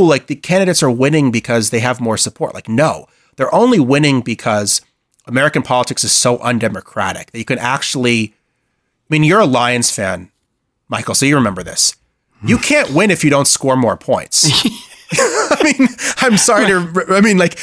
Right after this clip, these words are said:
Speaker 1: I'm sorry to bring this up, but you
Speaker 2: No,
Speaker 1: know that all too well,
Speaker 2: I,
Speaker 1: you know?
Speaker 2: yes.
Speaker 1: But in American politics, you can win less votes and still hold power. And that's what Republicans are doing. And so instead of trying to appeal to more people, they're just trying to rig the system more and more to their benefit. And I think that,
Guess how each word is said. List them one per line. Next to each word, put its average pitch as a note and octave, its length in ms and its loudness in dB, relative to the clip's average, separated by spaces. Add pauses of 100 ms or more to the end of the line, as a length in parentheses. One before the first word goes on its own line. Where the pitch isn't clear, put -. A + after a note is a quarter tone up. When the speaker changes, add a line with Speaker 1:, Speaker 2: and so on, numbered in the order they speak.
(140)
Speaker 1:
I'm D#3+ 120 2
sorry G#3 200 4
to F#3+ 60 2
bring F3+ 160 2
this E3 160 0
up, G3 160 0
but B2+ 100 0
you C#3+ 100 2
Speaker 2:
No, - 60 2
Speaker 1:
know E3 140 2
that D#3 120 2
all C#3 200 2
too D3+ 160 0
well, D3+ 200 4
Speaker 2:
I, F3+ 220 4
Speaker 1:
you F3+ 120 2
know? B2 100 2
Speaker 2:
yes. D3 220 0
Speaker 1:
But D#3 280 -2
in E3+ 100 4
American E3+ 380 2
politics, E3+ 580 0
you C#3 140 -4
can D3 260 0
win D3 160 4
less D3+ 220 2
votes A#2+ 280 0
and A#2 120 -4
still - 300 -2
hold A#2 220 -2
power. - 440 -4 (240)
And C3 160 0
that's B2+ 240 -2
what C#3 180 -2
Republicans B2+ 540 -2
are A#2+ 80 2
doing. C#3 320 2
And A2+ 100 -2
so B2 200 2
instead C#3 320 0
of C3 80 -2
trying C3 260 0
to - 80 -4
appeal B2 280 -2
to A#2 60 2
more A2+ 220 0
people, B2 520 0 (360)
they're D3 140 0
just E3+ 180 0
trying D3 140 2
to B2 80 0
rig B2 220 -2
the A#2+ 60 -2
system A#2 360 0
more A2+ 180 2
and A2 80 0
more A2 180 0
to G#2+ 60 -4
their G2+ 160 -8
benefit. A#2 380 -6
And F#2+ 100 -12
I G2 60 -14
think B2 220 -4
that, B2+ 360 -4